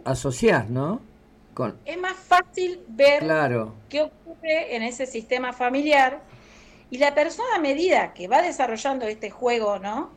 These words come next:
Speaker 2: Que esto lleva una hora, una hora aproximadamente, eh, empezás a ver entonces cómo fue la relación de la mamá con su propia madre, de su mamá con su propio padre, del papá de la,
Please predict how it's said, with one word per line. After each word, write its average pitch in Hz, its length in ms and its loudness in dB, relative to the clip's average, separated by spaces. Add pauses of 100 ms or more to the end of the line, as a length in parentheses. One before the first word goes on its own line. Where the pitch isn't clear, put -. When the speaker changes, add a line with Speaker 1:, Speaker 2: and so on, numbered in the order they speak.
(140)
Speaker 2:
Que 202 100 -10
esto 220 180 -8
lleva 202 260 -6
una 226 300 -6
hora, 190 340 -6 (1700)
una 226 200 -6
hora 240 160 2
aproximadamente, 196 1120 -6 (500)
eh, 214 440 -2
empezás 254 420 -2
a 320 80 6
ver 294 140 8
entonces 233 720 -6
cómo 427 240 -6
fue 359 180 -4
la 359 120 4
relación 240 760 -6
de 190 120 -10
la 208 140 -6
mamá 339 480 -4 (220)
con 208 160 -14
su 220 160 -10
propia 247 340 -4
madre, 165 340 -14 (200)
de 190 100 -14
su - 140 -20
mamá 277 560 -4
con 233 180 -8
su 220 100 -14
propio 202 360 -10
padre, - 340 -16 (220)
del 220 220 -8
papá 269 520 4
de 220 140 -2
la, 180 300 -6